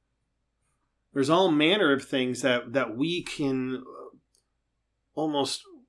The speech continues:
purposefully blind ourselves because we don't want to see the truth. You know, I don't know if I've told this story, but I remember once when I was a youth director,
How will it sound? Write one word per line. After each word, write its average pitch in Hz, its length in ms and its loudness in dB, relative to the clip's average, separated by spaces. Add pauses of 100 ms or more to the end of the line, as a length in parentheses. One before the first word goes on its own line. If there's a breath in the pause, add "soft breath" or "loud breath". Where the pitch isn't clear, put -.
(200)
purposefully 156 800 -2
blind 143 500 -2
ourselves 113 880 -6 (1200)
because 131 280 -4
we 143 100 -2
don't 139 160 -2
want 139 160 -2
to 135 60 -2
see 135 160 -4
the 117 80 -6
truth. - 600 -8 (2500)
You 147 80 -4
know, 143 200 -2
I 156 60 2
don't 156 140 4
know 143 120 0
if 135 60 -6
I've 131 120 -2
told 131 260 -2
this 127 140 -4
story, 123 340 -2
but 120 280 -2 (600 loud breath)
I 151 80 6
remember 143 560 2 (680)
once 147 380 -2
when 139 100 -2
I 135 40 -2
was 131 140 -4
a 127 80 -6
youth 135 220 -2
director, 117 540 -6